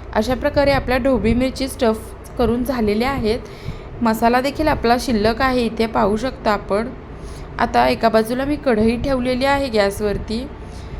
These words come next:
त्यामध्ये आपण एक पळी तेल ॲड करून घेतलेलं आहे.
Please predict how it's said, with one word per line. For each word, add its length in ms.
त्यामध्ये 380
आपण 260
एक 320
पळी 220
तेल 180
ॲड 200
करून 340
घेतलेलं 460
आहे. 380